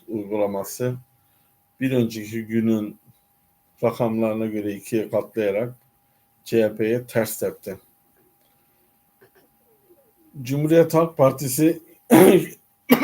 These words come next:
kendi içindeki iç savaşı bastırmak için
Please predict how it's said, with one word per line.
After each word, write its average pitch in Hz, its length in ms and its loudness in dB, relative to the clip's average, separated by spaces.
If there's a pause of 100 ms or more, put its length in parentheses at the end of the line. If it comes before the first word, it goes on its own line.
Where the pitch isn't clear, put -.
(720)
kendi 139 300 -6
içindeki 131 460 -10
iç 139 100 -16
savaşı 120 520 -8
bastırmak 120 540 -10
için 135 300 -20